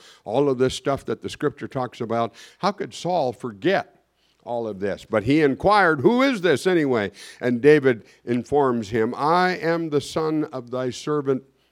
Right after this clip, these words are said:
Jesse, the Bethlehemite." Bethlehem? Okay. So it's starting to tie together, isn't it?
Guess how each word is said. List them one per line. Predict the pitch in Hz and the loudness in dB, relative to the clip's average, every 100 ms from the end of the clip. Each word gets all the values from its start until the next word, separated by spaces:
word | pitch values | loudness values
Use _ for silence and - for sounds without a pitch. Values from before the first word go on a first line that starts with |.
| _ | _
Jesse, | 90 120 123 - 101 95 95 _ _ _ _ - | -2 0 0 -2 -6 -6 -10 _ _ _ _ -14
the | 95 80 _ _ | -12 -14 _ _
Bethlehemite." | 127 113 _ _ 87 87 85 80 73 - - _ - _ _ _ _ _ _ _ _ _ | -14 -14 _ _ -16 -14 -14 -14 -16 -20 -20 _ -20 _ _ _ _ _ _ _ _ _
Bethlehem? | 156 196 - - - 78 67 67 95 - _ _ _ _ _ _ _ _ _ 82 | -8 -8 -10 -16 -16 -16 -16 -16 -20 -20 _ _ _ _ _ _ _ _ _ _
Okay. | 80 73 151 233 285 - _ _ _ _ _ _ _ | -20 -10 -10 -10 -16 -20 _ _ _ _ _ _ _
So | - 117 | -10 -8
it's | 101 | -8
starting | - 160 110 | -8 -10 -6
to | 104 | -8
tie | - 147 123 | -6 -8 -6
together, | 107 151 220 110 101 | -6 -4 -4 -4 -4
isn't | 123 87 | -4 -6
it? | - | -12